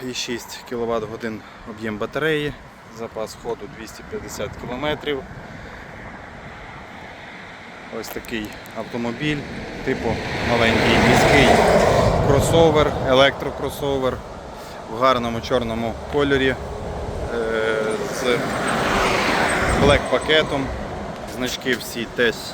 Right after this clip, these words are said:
чорні. Автомобіль привезений з Німеччини. Ось так виглядає. На гарній класній комплектації.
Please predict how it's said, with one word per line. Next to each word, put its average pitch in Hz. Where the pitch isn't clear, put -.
чорні. 143
Автомобіль 139
привезений 123
з 135
Німеччини. 143
Ось 107
так -
виглядає. 123
На 135
гарній 120
класній 117
комплектації. 127